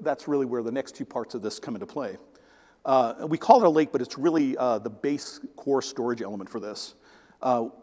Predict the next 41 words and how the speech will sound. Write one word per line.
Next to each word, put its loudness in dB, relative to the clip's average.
we -4
maintain 0
data 4
at -4
rest 0
with -2
reference -2
to -6
the -8
original -4
data -4
source, -6
and -6
that's -6
important 0
because -2
in -4
healthcare, -2
as 0
I'm -6
sure -2
many -4
of -6
you -2
are 0
aware, 0
uh, -2
the -4
rights 2
that -4
you 0
have 4
to -16
that 0
data 4
are 0
very 0
application -4
and -6
source -4
specific. -10